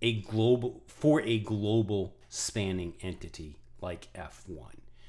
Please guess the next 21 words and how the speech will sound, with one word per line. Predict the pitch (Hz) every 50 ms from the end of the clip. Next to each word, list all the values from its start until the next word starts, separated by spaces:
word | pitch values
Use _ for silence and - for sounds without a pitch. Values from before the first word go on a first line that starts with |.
| - - - - -
is | - 110 - -
how | - - - - 120 120 131 135 147
you | 143 127 123 120 123 123 120 113 110 110 110 - - - - - - - - - - - - - - 104 95
deal | - 110 117 117 120 117 113
with | 104 101 107 101 - - - -
the | 104 95 104 98
minefield | 101 101 98 101 104 107 110 117 117 113 - - 101 92 85 80 82 82 - - -
of | 90 90 90 87 87 85 85 85 80 78 76 - - - - - - - - - - - - - - - - - - - - - - - - - - - - - - -
acceptable | 117 107 - - - 139 139 - - 139 139 143 139 131
and | 120 110 107
normal | 110 113 117 117 113 113 113 113
in | - 104 98 95 92 95 98
one | 110 127 147 156 165 156
country | - - - 82 73 76 - - - - - - - - - - - - - - - - - - - - -
is | 123 117 110 104 98 95 92 - - - - - - - - - - - - - - -
very | - 104 104 101 104 135 135 135 135 131
much | 123 120 113 113 -
offensive | 107 - - 107 98 87 - - 87 80
in | 85 80
the | 80 78 78
other. | 78 - -